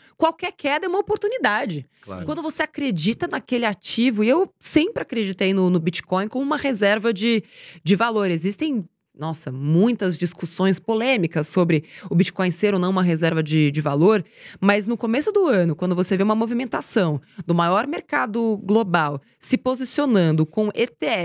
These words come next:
Speaker 1: Fs, a maior gestora de fundos do mundo, que é a BlackRock, criando seus E T Fs, não só de Bitcoin, mas de Ethereum, e o volume de dinheiro que é injetado, isso me deixa mais otimista ainda em relação ao Bitcoin.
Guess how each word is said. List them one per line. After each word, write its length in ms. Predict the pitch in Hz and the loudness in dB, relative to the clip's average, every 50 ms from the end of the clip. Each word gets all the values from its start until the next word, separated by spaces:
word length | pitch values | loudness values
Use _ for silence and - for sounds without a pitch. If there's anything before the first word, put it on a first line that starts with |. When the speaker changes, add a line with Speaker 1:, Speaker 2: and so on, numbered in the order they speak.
| 156 | -4
Speaker 1:
Fs, 220 | 151 - 160 143 - | -6 -6 -8 -6 -4
a 60 | - | -2
maior 280 | 180 175 175 196 233 247 | -2 0 2 0 0 0
gestora 440 | 226 254 233 - - 254 269 320 | -2 -4 -4 -4 -4 -4 -4 -2
de 120 | 349 381 370 | -2 -4 -6
fundos 320 | - - 320 320 302 311 269 | -6 -4 -2 0 0 2 2
do 100 | 311 330 | 4 4
mundo, 380 | 294 247 196 175 160 156 156 160 | 4 6 6 4 4 2 2 0
que 100 | - 190 | 0 0
é 20 | |
a 40 | 185 | 0
BlackRock, 600 | 185 202 214 - - 285 254 190 160 139 - _ _ _ _ - - _ | 0 0 -2 -2 -2 0 0 0 0 -2 -6 _ _ _ _ -20 -20 _
criando 480 | - - 247 226 214 214 240 277 339 370 | -4 -2 0 0 2 0 0 -2 -2 -4
seus 220 | - - 339 294 | -4 -4 -4 -4
E 80 | 320 311 | -4 -4
T 340 | - 311 320 - 185 160 - | -2 0 0 0 0 -2 -4
Fs, 160 | - 160 165 | -6 -6 -4
não 140 | 190 208 233 | -4 -4 -4
só 160 | - 254 262 | -4 -4 -4
de 80 | 254 | -4
Bitcoin, 560 | 247 226 262 - - - - 240 214 185 165 165 | -2 -4 -4 -4 -6 -6 -4 -2 -2 0 0 -2
mas 220 | 170 170 190 196 | -2 -2 -2 -2
de 60 | 220 | -2
Ethereum, 540 | 214 - _ - 208 196 185 175 165 156 143 - _ _ - - 233 - | -4 -4 _ -2 0 0 0 0 -2 -4 -6 -8 _ _ -18 -16 -6 0
e 120 | - 214 233 | 2 2 4
o 40 | |
volume 420 | 208 185 226 220 208 208 220 254 381 | 4 4 4 4 4 2 2 0 0
de 140 | 415 403 359 | -2 -4 -2
dinheiro 420 | 339 359 339 302 233 214 190 175 | 0 2 2 2 2 2 2 0
que 140 | 175 - 202 | 0 -2 0
é 40 | 190 | 2
injetado, 840 | 185 180 156 180 165 - - 196 208 240 - 269 202 165 156 143 - _ _ _ - - - - - - - _ _ _ | 2 2 2 2 0 0 -2 -2 -2 -2 -2 -2 -2 -2 -4 -4 -6 _ _ _ -20 -20 -20 -20 -20 -20 -20 _ _ _
isso 220 | - - - - | -2 -2 0 2
me 80 | 330 392 | 2 2
deixa 300 | 262 302 285 - 330 320 | 2 2 0 0 -2 -2
mais 340 | 320 269 240 240 262 277 302 | 0 0 0 0 -2 -2 -4
otimista 580 | 359 359 - - 415 349 247 220 226 - - - | -6 -6 -4 -2 0 2 2 2 2 0 -2 0
ainda 260 | 214 196 196 202 233 | 0 2 2 0 0
em 40 | 262 | 0
relação 460 | 254 240 220 - - - - 214 214 | 0 0 0 0 -2 -4 -4 -4 -2
ao 80 | 220 220 | -2 -4
Bitcoin. 560 | 214 - - - - - 320 196 - 139 | -4 -6 -8 -8 -6 -4 -2 -2 -2 -4